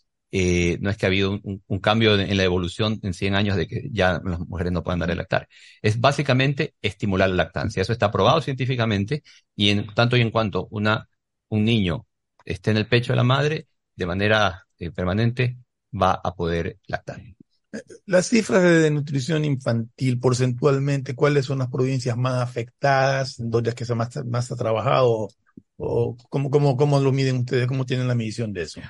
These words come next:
Speaker 1: Bueno, esta cifra que se presentó, que es, eh, eh, que veinte mil niños y niñas en todo el país han,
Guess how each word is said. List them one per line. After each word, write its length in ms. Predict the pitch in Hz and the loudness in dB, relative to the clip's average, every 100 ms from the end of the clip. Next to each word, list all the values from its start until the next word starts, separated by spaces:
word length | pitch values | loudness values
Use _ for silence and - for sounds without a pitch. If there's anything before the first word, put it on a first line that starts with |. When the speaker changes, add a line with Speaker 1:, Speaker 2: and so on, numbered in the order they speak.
| - | -4
Speaker 1:
Bueno, 400 | - 123 - - _ _ | 4 6 4 -4 _ _
esta 260 | - - 220 | -4 2 0
cifra 440 | - 208 - 185 | 2 0 2 0
que 220 | - 135 123 | 4 2 2
se 140 | - | -2
presentó, 560 | 104 95 98 101 127 127 | -4 -4 -4 0 0 2
que 200 | 107 113 | 0 2
es, 200 | 127 - | -2 -4
eh, 240 | - 92 - | -2 0 0
eh, 140 | 90 | -4
que 100 | - | -2
veinte 420 | 90 104 104 104 | 0 2 2 0
mil 320 | 92 101 117 120 | 0 2 2 2
niños 420 | 113 113 113 - | 0 0 -4 -6
y 60 | |
niñas 600 | 98 107 110 110 107 - _ _ _ - _ | -4 -2 0 0 -2 -6 _ _ _ -20 _
en 240 | 90 90 90 | -10 -10 0
todo 240 | 120 127 | 4 4
el 120 | 127 | 2
país 600 | 127 101 110 113 - - _ | 0 0 0 -4 -6 -16 _
han, 500 | - 101 104 107 - | -2 0 0 -4 -8